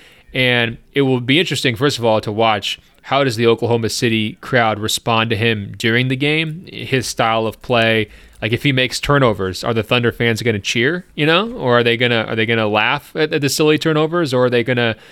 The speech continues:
uh, just sit there politely because he's sort of been a demigod for eleven seasons? It's gonna be just a great, uh, scene to dissect and, and to pick apart. Um,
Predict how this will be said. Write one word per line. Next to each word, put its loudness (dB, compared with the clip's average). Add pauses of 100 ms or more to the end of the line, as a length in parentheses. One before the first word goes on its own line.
(340)
uh, 2
just -2
sit 2
there 2
politely 0
because -4
he's -2
sort -2
of -6
been 0
a -2
demigod 0
for -4
eleven 0
seasons? -2 (360)
It's -4
gonna 2
be 2
just 0
a 2
great, 0 (240)
uh, -2
scene 0
to -6
dissect -2
and, -10
and -10
to -12
pick -4
apart. -4 (460)
Um, -4